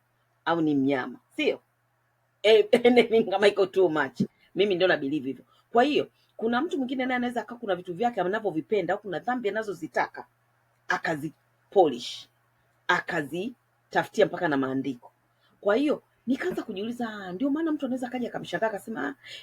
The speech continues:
yule naye eti mlokole.'" Sasa unakuta ni kama unatukanisha jina,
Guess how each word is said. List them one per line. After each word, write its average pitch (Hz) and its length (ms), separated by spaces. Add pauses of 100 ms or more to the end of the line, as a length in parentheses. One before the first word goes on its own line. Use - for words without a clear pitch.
yule 277 240
naye 254 280
eti 247 180
mlokole.'" 170 680 (640)
Sasa 311 240
unakuta 262 360
ni 247 60
kama 277 180
unatukanisha 220 580
jina, 147 420